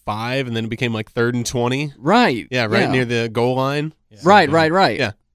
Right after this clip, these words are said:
Speaker 2: Yeah, yeah, you work your way out of points, and it's just, and that goes back to coaching, too. Coaches putting their players in situations where they might fail rather than just take them
Speaker 1: Mm-hmm.
Speaker 2: out of it completely. It's just, it kinda drives me nuts. But I look at the standings,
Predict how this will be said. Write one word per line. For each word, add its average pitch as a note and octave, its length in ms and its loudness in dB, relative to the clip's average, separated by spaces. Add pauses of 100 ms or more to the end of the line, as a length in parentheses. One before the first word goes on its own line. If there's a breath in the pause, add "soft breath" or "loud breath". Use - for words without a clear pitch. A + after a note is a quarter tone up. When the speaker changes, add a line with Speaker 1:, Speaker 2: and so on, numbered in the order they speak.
(200)
Speaker 2:
Yeah, E3+ 220 0
yeah, C3+ 220 0
you B2+ 180 -2
work C#3 240 0
your D3 100 0
way C#3+ 160 4
out B2+ 200 4
of A2+ 180 -6
points, B2+ 600 0
and A2 100 -2
it's A2 180 -6
just, - 380 -6
and B2 120 0
that D3 160 2
goes C3+ 200 0
back B2+ 160 -2
to G#2 80 -10
coaching, C#3+ 460 -2
too. B2+ 420 0
Coaches B2 480 -4
putting C3+ 380 -2
their A#2+ 100 -2
players B2 340 -2
in A#2 80 -4
situations A#2 920 -6 (380)
where A#2 180 -6
they A#2 140 -2
might A#2 240 -4
fail A2+ 580 -4
rather A#2 300 -4
than G#2+ 160 -6
just - 240 -10
take G#2+ 220 -6
them A2 120 -6
Speaker 1:
Mm-hmm. G#2+ 100 -4
Speaker 2:
out A2+ 100 -2
of G#2+ 100 -6
it F#2+ 80 -6
completely. G#2+ 480 -8
It's G#2+ 140 -10
just, - 240 -14 (240)
it D#3 160 -8
kinda D#3+ 220 0
drives A2+ 300 0
me F#2+ 120 -4
nuts. G#2 300 -4
But G2+ 260 -6 (340)
I B2 120 2
look E3+ 140 4
at D#3 100 2
the A#2 80 -4
standings, C3 760 0